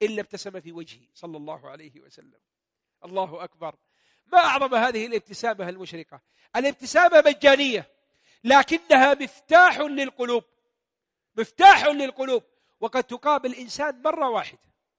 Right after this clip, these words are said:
مرة واحدة. البارح هذا دخلت على محل تجاري أريد أن أشتري بضاعة، ورأيت الجالس على المكتب وإذا به مكفهر الوجه، كأن الب-، المشتري ذاب حبه.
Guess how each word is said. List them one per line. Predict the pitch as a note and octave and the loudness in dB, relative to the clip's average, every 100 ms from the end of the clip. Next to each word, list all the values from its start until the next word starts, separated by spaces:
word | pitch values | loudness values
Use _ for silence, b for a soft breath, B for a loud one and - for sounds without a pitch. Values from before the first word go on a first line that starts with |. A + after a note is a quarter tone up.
| _ _ _ _ _ _ - | _ _ _ _ _ _ 0
مرة | D#4 C4 | 0 0
واحدة. | G3 C#3+ F3+ B3+ | -6 -12 -8 -6
البارح | D4+ F#4 B3 - - _ | 2 2 2 -6 -12 _
هذا | A3+ G#3 G#3+ - _ _ _ - | -10 -6 -8 -10 _ _ _ -8
دخلت | A#3 D4+ A#3 | -4 -4 -6
على | G#3+ A#3 | -10 -10
محل | A3+ B3 C4 | -10 -10 -12
تجاري | _ G#3 G3 G#3 F#3 - _ _ - | _ -12 -6 -4 -6 -14 _ _ -14
أريد | D#4+ D#4+ | -10 -8
أن | C#4 | -6
أشتري | C4 C4 C4 | -6 -8 -14
بضاعة، | A3 F#3+ C3 A#2 _ _ _ _ _ _ _ _ _ _ | -10 -10 -10 -16 _ _ _ _ _ _ _ _ _ _
ورأيت | G#3+ C4+ C#4 C4+ - _ _ _ _ _ _ G#3+ B3+ E4 B3+ | -2 0 0 -2 -8 _ _ _ _ _ _ -6 -2 -2 -2
الجالس | A#3 G#3+ C4+ A3 | -8 -4 -4 -6
على | G3 | -10
المكتب | A3 C4 - - _ _ _ - | -10 -10 -8 -8 _ _ _ -12
وإذا | A3+ A#3+ A3 B3 | -10 -8 -6 -6
به | A3 G#3 A3 | -6 -16 -16
مكفهر | G3+ - G3+ G3+ A3+ G#3 | -18 -16 -12 -8 -8 -8
الوجه، | G3 F#3+ - _ _ _ _ _ _ _ _ _ _ | -8 -10 -12 _ _ _ _ _ _ _ _ _ _
كأن | B3 B3+ C#4 B3 C#4 C4+ G#3+ | -6 -6 -6 _ -18 -14 -10
الب-، | A3 B3 | -8 -8
المشتري | A3+ A#3+ - C#4 D#4 - | -10 -14 -14 -12 -12 -8
ذاب | A#3+ A#3+ | -8 -8
حبه. | A3 E3 | -14 -16